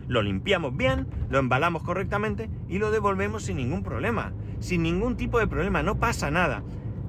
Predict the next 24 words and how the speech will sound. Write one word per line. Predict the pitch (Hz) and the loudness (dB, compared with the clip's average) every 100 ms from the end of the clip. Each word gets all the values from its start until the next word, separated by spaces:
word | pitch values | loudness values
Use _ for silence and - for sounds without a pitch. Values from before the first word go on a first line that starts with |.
| - - | -6 0
Esto, | 233 - - 220 233 | 2 2 0 0 0
aparte | - 131 139 135 | 0 0 0 0
que | |
en | 123 | 2
un | 139 | 2
comercio | 135 135 127 131 | 2 2 0 0
local, | 127 170 147 - - - - - - | 2 2 2 0 -8 -8 -8 -8 -8
pues | - - - - | -6 -8 -8 -10
seguramente | - 85 107 117 127 | -6 -2 0 0 0
te | 107 113 | 2 2
lo | |
van | 113 | 4
a | 120 | 4
hacer, | 113 170 - | 2 0 0
en | 117 | 0
algunos | 123 147 143 | 2 2 2
casos | 147 151 | 0 0
puede | 147 143 | 0 2
que | 127 | 2
no | 135 | 0
te | |
devuelvan | 131 127 139 135 | 2 4 4 2
el | 123 113 | 0 0
dinero, | 107 147 180 107 | 0 0 0 -4